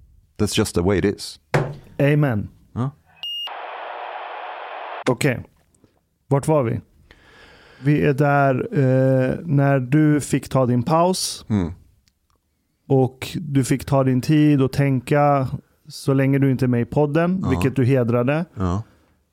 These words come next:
Speaker 2: Men sen så verkade, så nämnde du att det verkade som att folk i styrelsen började trigga varandra, så de försökte tvinga fram ett svar från dig.
Speaker 1: Ja.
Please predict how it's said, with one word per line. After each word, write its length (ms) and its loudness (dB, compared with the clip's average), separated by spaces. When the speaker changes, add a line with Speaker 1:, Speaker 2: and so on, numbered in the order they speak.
Speaker 2:
Men 220 2
sen 600 0
så 200 -2
verkade, 560 0
så 180 0
nämnde 300 2
du 80 2
att 240 -2
det 80 2
verkade 760 0
som 220 0
att 160 -2
folk 320 0
i 40 0
styrelsen 460 2
började 280 2
trigga 260 2
varandra, 500 2
så 120 0
de 100 2
försökte 340 -2
tvinga 300 0
fram 200 0
ett 80 -2
svar 200 0
från 220 0
dig. 300 0
Speaker 1:
Ja. 180 0